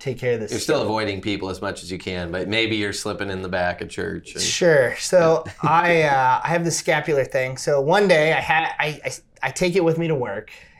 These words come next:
Speaker 1: and I have a forty-five minute lunch break. And I go, "Oh, I'll just go to a church and get this done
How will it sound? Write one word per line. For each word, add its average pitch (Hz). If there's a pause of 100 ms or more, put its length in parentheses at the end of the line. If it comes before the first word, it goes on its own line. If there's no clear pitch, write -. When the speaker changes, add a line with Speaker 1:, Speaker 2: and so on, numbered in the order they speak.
(120)
Speaker 1:
and 131
I 135
have 131
a 123
forty-five 170
minute 135
lunch 113
break. 101 (160)
And 135
I 135
go, 120
"Oh, 165
I'll 175
just 185
go 156
to 135
a 113
church - (560)
and 131
get 127
this 123 (200)
done 123